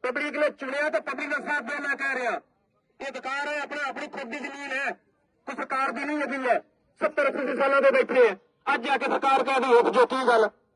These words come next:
ਖਾਲੀ ਜਗ੍ਹਾ ਵਾੜਾ ਹੈ ਕਿ ਸਾਡੇ ਪਿਓ ਦਾਦਿਆਂ ਨੇ ਇਹ ਜ਼ਮੀਨ ਦੀ ਵਾਈ ਕੀਤੀ ਹੋਈ ਹੈ?" ਐਵੇਂ ਮਾੜੀ ਮੋਟੀ ਗੱਲਾਂ ਦੇ ਵਿੱਚ ਤੁਰ ਪੈਂਦੇ ਆ, ਯਾਰ, ਐਂ ਕਰਕੇ ਤੇ ਉਹ ਕਰਕੇ।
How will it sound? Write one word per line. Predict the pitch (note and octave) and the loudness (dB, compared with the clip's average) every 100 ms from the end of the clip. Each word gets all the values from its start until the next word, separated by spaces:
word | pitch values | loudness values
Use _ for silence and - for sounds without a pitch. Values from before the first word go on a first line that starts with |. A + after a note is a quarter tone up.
| _ - | _ 2
ਖਾਲੀ | A3 B3+ | 4 4
ਜਗ੍ਹਾ | D4 | 6
ਵਾੜਾ | D#4 D#4+ D#4 | 6 8 6
ਹੈ | C#4 | 4
ਕਿ | C#4+ D#4+ - _ _ _ - | 4 4 2 _ _ _ 2
ਸਾਡੇ | B3+ C#4+ | 2 2
ਪਿਓ | C#4 C4+ | 2 2
ਦਾਦਿਆਂ | C4+ B3+ C#4+ | 2 2 0
ਨੇ | |
ਇਹ | C#4+ A#3+ | 0 0
ਜ਼ਮੀਨ | B3+ C4+ | -2 -2
ਦੀ | B3+ | 0
ਵਾਈ | C4+ | 0
ਕੀਤੀ | B3 B3 C4 | -2 -4 -4
ਹੋਈ | B3+ A#3 | -2 0
ਹੈ?" | F#3 - _ _ _ _ _ _ _ _ - | -2 -4 _ _ _ _ _ _ _ _ -4
ਐਵੇਂ | A#3+ C4 C4+ | 0 4 4
ਮਾੜੀ | C4+ C4+ | 4 4
ਮੋਟੀ | C4+ C#4+ | 2 2
ਗੱਲਾਂ | B3 C4+ C4+ | 2 2 4
ਦੇ | |
ਵਿੱਚ | C4+ C4 | 2 2
ਤੁਰ | C4 B3+ | -2 0
ਪੈਂਦੇ | C4+ C4+ | 0 0
ਆ, | B3+ | 0
ਯਾਰ, | B3 | 0
ਐਂ | B3 B3 | 2 0
ਕਰਕੇ | B3 A#3+ A#3+ | 0 -4 -4
ਤੇ | B3 | -4
ਉਹ | A#3+ | -2
ਕਰਕੇ। | A#3 G#3 | -4 -4